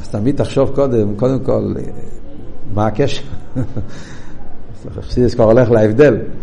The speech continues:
אבל לפני ההבדל צריך להיות איזשהו דמיון. אתה אומר, "מה ההבדל בין הילולה ויש מאין?" רגע, יש איזה קשר ביניהם?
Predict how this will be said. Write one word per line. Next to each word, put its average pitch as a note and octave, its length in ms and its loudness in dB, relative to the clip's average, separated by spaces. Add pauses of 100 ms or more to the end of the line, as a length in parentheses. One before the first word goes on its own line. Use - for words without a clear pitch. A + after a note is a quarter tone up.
(580)
אבל G2 220 0
לפני G#2 300 2
ההבדל A2 600 4
צריך G2+ 340 2
להיות A2 420 4
איזשהו G#2 640 4
דמיון. A#2+ 340 4 (1040)
אתה - 80 0
אומר, G2 180 2
"מה G#2 120 2
ההבדל A#2+ 300 6
בין A2+ 100 2
הילולה A2+ 340 6
ויש G#2 280 4
מאין?" E2 300 -2 (280)
רגע, G2 540 0
יש F#2 180 0
איזה F#2 160 0
קשר B2+ 340 2
ביניהם? A#2+ 320 -2